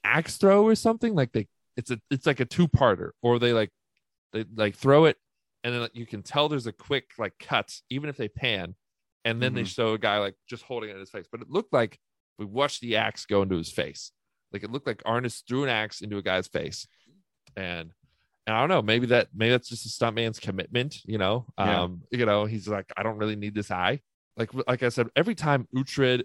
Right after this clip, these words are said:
Speaker 1: and Brita kept trying to fight, and there'd be, like, other people, like, coming and messing it up, and then, like, the one time he swung at her, like,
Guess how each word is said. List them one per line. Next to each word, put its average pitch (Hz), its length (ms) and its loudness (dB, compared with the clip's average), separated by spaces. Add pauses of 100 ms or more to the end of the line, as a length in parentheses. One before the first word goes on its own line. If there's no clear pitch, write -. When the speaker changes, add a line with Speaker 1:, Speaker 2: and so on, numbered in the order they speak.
Speaker 1:
and 101 160 -6
Brita 117 300 0
kept - 240 -2
trying 110 160 0
to 98 60 -2
fight, 104 380 0
and 110 80 -4
there'd 104 100 -2
be, 104 100 -2
like, 95 260 -4
other 110 200 2
people, 117 500 0 (400)
like, 95 160 -4
coming 113 260 2
and 98 140 0
messing 104 340 -2
it 101 100 0
up, 104 360 0
and 101 120 -4
then, 101 140 -2
like, 95 240 -6 (240)
the 101 60 -6
one 139 160 0
time 131 200 -4
he 135 120 -4
swung 117 420 0
at 113 80 -2
her, 110 80 -4
like, 98 160 -4